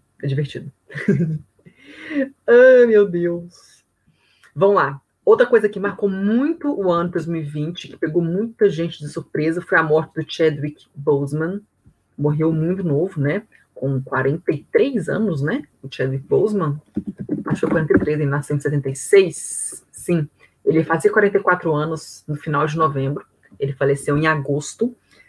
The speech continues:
Ele, muita gente não sabia, né? Quando anunciou que ele morreu, todo mundo ficou assim, "Ah, como assim ele morreu? Como assim? Acidente, né? O que que aconteceu?" Não, gente, ele foi diagnosticado com câncer de cólon em dois mil e dezesseis, e quando ele foi diagnosticado com o câncer de cólon,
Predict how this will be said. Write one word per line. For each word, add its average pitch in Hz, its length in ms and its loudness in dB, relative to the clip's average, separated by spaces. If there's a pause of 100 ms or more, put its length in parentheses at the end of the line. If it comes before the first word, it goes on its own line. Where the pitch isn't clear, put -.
(160)
Ele, 147 760 0
muita 175 160 0
gente 156 120 0
não 170 80 0
sabia, 160 440 2
né? 165 100 2
Quando 165 200 0
anunciou 170 280 -2
que 165 60 -6
ele 160 60 -2
morreu, 165 260 0
todo 170 100 0
mundo 175 120 0
ficou 175 120 -8
assim, 170 180 -2
"Ah, 240 120 0
como 226 160 -2
assim 233 160 -2
ele 233 100 2
morreu? 202 240 4
Como 220 160 -4
assim? 214 300 -4
Acidente, 165 580 -4
né? 160 80 -2
O 156 80 -8
que 180 140 0
que - 100 -12
aconteceu?" 160 680 -4 (320)
Não, 160 280 2
gente, 135 400 -4
ele 147 220 -2
foi 151 340 2
diagnosticado 160 680 0
com 156 160 -6
câncer 175 360 -6
de 175 160 -10 (120)
cólon 175 520 2 (360)
em 156 120 -4
dois 156 180 0
mil 165 80 -2
e 185 60 -2
dezesseis, 175 640 -2
e - 40 -4
quando 254 600 0
ele 180 180 2
foi 180 180 0
diagnosticado 165 800 -4
com 208 220 -2
o 240 60 -2
câncer 175 400 -4
de 147 120 -8
cólon, 151 520 0